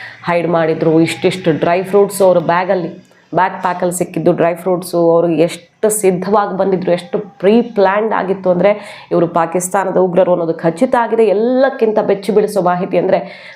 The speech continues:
ಪಾಕಿಸ್ತಾನದ ಸೇನೆಯಲ್ಲಿದ್ದ ವ್ಯಕ್ತಿ ಈ ಆಸಿಫ್ ಫೌಜಿ. ಪಾಕಿಸ್ತಾನದ ಸೇನೆಯ ಭಾಗವಾಗಿದ್ದ, ಅಂದ್ರೆ ಅಲ್ಲಿನ ಸೈನಿಕನಾಗಿದ್ದ.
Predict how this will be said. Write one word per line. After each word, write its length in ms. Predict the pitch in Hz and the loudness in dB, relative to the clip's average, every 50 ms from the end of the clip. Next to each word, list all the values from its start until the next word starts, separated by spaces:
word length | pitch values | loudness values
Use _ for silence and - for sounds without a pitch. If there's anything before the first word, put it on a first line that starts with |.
| _ _ - | _ _ 0
ಪಾಕಿಸ್ತಾನದ 840 | - 302 370 403 415 - 302 285 294 - - 247 208 190 196 196 202 | 2 2 2 2 2 2 2 2 0 -2 -2 -2 0 0 0 0 0
ಸೇನೆಯಲ್ಲಿದ್ದ 1080 | 220 220 - - - 277 285 320 370 381 339 330 302 262 240 226 208 196 185 180 160 175 | 0 0 -2 0 2 4 4 4 4 4 4 4 4 4 4 2 2 0 0 -2 0 0
ವ್ಯಕ್ತಿ 480 | 185 170 175 165 165 170 - 277 294 277 | 0 0 0 -2 -2 -2 -2 0 2 2
ಈ 300 | 240 233 240 240 - - | 4 2 2 0 -2 -2
ಆಸಿಫ್ 840 | - 170 175 180 180 - - 208 202 208 - - - _ _ _ - | -2 -2 -2 -2 -2 0 0 0 0 0 -6 -16 -20 _ _ _ -6
ಫೌಜಿ. 720 | - 151 135 - - - - 202 175 180 180 - - _ _ _ _ _ _ _ _ _ _ _ _ - | -2 -2 -2 -2 -2 0 0 0 0 -2 -6 -16 -20 _ _ _ _ _ _ _ _ _ _ _ _ 0
ಪಾಕಿಸ್ತಾನದ 840 | - 202 208 302 - 220 220 214 214 - 220 202 196 190 190 185 180 | 0 0 0 0 0 0 0 0 -2 -2 0 0 0 -2 -2 -2 -2
ಸೇನೆಯ 600 | 196 180 185 - 220 220 233 233 233 226 226 220 | -2 -2 0 2 4 4 4 4 2 0 -2 -2
ಭಾಗವಾಗಿದ್ದ, 800 | 196 147 139 156 196 214 - 208 190 185 180 180 180 180 170 220 | -4 -4 -2 -2 -2 0 0 -2 -2 -2 -2 -2 -2 -2 0 0
ಅಂದ್ರೆ 220 | 220 220 220 220 | 0 0 2 2
ಅಲ್ಲಿನ 220 | 208 208 202 202 | 2 2 2 0
ಸೈನಿಕನಾಗಿದ್ದ. 840 | 196 196 190 202 202 220 220 214 214 - 202 196 180 180 180 180 180 | -2 -2 2 2 2 4 2 0 0 0 0 0 2 0 0 0 2